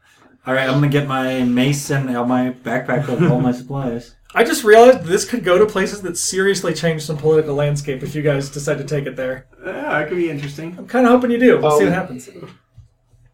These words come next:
Speaker 4: Well, I'm thinking that the next thing we do is just break one of the doors.
Speaker 3: Uh, or
Speaker 4: Or,
Speaker 3: I'll just
Speaker 4: or take out the back plate of the fireplace.
Speaker 3: That's what I was thinking, maybe.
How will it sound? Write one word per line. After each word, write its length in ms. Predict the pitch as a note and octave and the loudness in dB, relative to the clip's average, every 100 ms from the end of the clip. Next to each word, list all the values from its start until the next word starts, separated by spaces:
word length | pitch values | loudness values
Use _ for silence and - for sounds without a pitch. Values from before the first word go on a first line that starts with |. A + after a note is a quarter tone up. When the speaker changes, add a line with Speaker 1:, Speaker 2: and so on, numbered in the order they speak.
| _ _ _ _ - - _ - - | _ _ _ _ -20 -20 _ -20 -4
Speaker 4:
Well, 200 | E3+ F3+ - _ _ _ _ - - | 0 0 -2 _ _ _ _ -14 -4
I'm 140 | F#3 | 0
thinking 280 | B3+ A#3 A3 | 2 4 6
that 120 | G#3 | 6
the 60 | F#3+ | 4
next 220 | F#3+ G#3 | 0 0
thing 140 | G3+ F3+ | 2 4
we 100 | D#3 | 2
do 180 | D3 D3+ | 2 -2
is 120 | - | -2
just 200 | D#3 D#3+ _ _ _ _ | -4 -6 _ _ _ _
break 280 | C#3 C#3+ C#3 | 0 0 0
one 100 | D3+ | 0
of 60 | C#3 | 0
the 60 | |
doors. 460 | C3 B2 - - - _ _ _ _ - | 0 0 0 -8 -16 _ _ _ _ -14
Speaker 3:
Uh, 1040 | F3 F#3+ G3 G3 G3 G3 F#3+ F#3+ F#3+ F#3+ - | -8 -6 -4 -4 -2 -2 -2 -2 -4 -6 -8
or 140 | E3 | 0
Speaker 4:
Or, 180 | E3+ E3+ - - | 2 2 -2 -12
Speaker 3:
I'll 160 | D3+ D#3 | -12 -4
just 120 | E3 | 2
Speaker 4:
or 160 | F3+ | 2
take 240 | F3 G3 F#3 | 2 -2 0
out 140 | F3+ | -2
the 60 | - | 0
back 240 | D#3 - | -2 -2
plate 160 | F3 D3 | 2 2
of 60 | |
the 60 | A#2+ | 2
fireplace. 600 | - F3 - C3+ - - _ _ _ _ _ _ _ _ _ | -4 -4 -2 -4 -6 -18 _ _ _ _ _ _ _ _ _
Speaker 3:
That's 240 | F3 G3 G#3 | 2 4 6
what 100 | E3 | 6
I 100 | D#3+ | 6
was 120 | D3 | 4
thinking, 260 | B2+ A#2 A#2 | -8 -12 -14
maybe. 420 | A2+ A2+ A2+ | -12 -12 -12